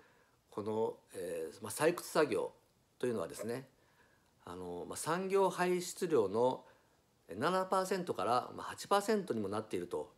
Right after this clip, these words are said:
いうことです。え、そこでこの微生物の力を使って、えー、マイニングチェーン、まあ、あの、マイニングの、まあ、サプライチェーン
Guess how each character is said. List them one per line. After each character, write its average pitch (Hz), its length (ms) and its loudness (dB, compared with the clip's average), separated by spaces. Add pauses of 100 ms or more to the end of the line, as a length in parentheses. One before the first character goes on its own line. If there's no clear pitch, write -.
い 104 80 -4
う 107 40 -2
こ - 80 -8
と - 80 -4
で 76 120 -8
す。 - 200 -16 (2000)
え、 - 40 -8
そ - 140 -2
こ 170 120 4
で 165 320 6 (440)
こ 127 120 -2
の 123 100 2
微 117 140 -2
生 220 220 10
物 156 160 2
の 117 120 2
力 120 320 4
を 104 80 0
使 - 160 -6
っ 101 60 -2
て、 123 440 2 (600)
え - 580 -12
ー、 - 20 -20 (920)
マ 135 160 2
イ 170 40 2
ニ 170 140 0
ン 170 80 0
グ 160 80 -2
チ - 180 -2
ェ 135 160 2
ー - 40 -4
ン、 80 60 -10 (960)
ま 113 120 -4
あ、 98 60 -4
あ 95 40 -6
の、 95 120 -6
マ 113 180 0
イ 143 40 2
ニ 143 160 -2
ン 139 60 -4
グ 139 80 0
の、 139 420 2
ま - 80 -10
あ、 - 20 -10
サ 113 140 -4
プ 135 100 0
ラ 135 100 4
イ 127 80 4
チ 139 140 2
ェ 123 100 4
ー 85 40 -2
ン 82 60 -8